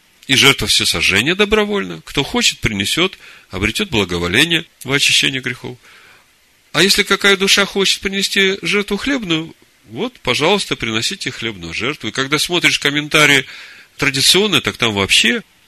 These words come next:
такое отношение к хлебной жертве, как будто это вообще, э, жертва самых бедных, там, кто не мог принести там животных, тогда уж им как бы Всевышний. А я <laughs> скажу, что это самая главная жертва,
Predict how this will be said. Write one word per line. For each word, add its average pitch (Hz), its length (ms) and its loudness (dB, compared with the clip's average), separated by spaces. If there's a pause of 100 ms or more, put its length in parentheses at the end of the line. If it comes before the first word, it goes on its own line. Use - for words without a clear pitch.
(720)
такое 143 300 2
отношение 143 460 4
к - 40 -8
хлебной 131 320 4
жертве, 170 340 2
как 117 180 -4
будто 127 260 -4
это 117 280 -2
вообще, 123 520 -2
э, 98 400 -12
жертва 104 640 0
самых 101 400 0
бедных, 165 540 0 (180)
там, 98 200 -10
кто - 260 -6
не 98 120 -2
мог 101 200 -4
принести 90 500 -10
там 85 260 -14
животных, 131 480 -6
тогда 92 320 -10
уж 101 240 -8
им 98 160 -10 (540)
как 82 160 -8
бы 80 100 -8
Всевышний. - 880 -6
А 92 100 -2
я 104 160 4
<laughs> - 0 -
скажу, 113 340 0
что 107 280 0
это - 200 0
самая 107 340 0
главная 151 440 2
жертва, 92 440 -2